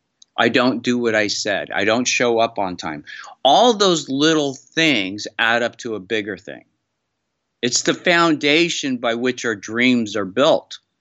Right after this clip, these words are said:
Those dreams can't become a reality unless we're willing to keep our agreements with, with ourselves. So keeping an agreement with my wife of emptying the garbage. Well,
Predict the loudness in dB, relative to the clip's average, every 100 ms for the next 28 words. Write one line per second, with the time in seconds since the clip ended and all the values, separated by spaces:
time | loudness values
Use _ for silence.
0 | _ _ _ _ _ _ _ _ 0 2
1 | 2 2 2 2 -2 -4 0 0 -2 -8
2 | -4 -6 -4 -4 -2 0 0 -2 -4 -4
3 | -4 -4 -4 -6 -6 -4 -2 0 0 -2
4 | -2 -2 -2 -4 _ _ _ _ _ -2
5 | 0 2 2 2 0 0 2 2 0 -4
6 | -10 -10 -10 -8 -8 -6 -2 2 2 0
7 | -6 -20 _ _ _ _ _ _ -4 0
8 | 2 0 -4 -6 -4 0 0 0 -2 -2
9 | 0 0 -2 -8 -6 -2 2 2 0 -4
10 | -6 -8 -8 -10 -8 -8 -2 0 0 -4
11 | -14 -20 _ _ _ _ _ _ -8 -4
12 | -4 -6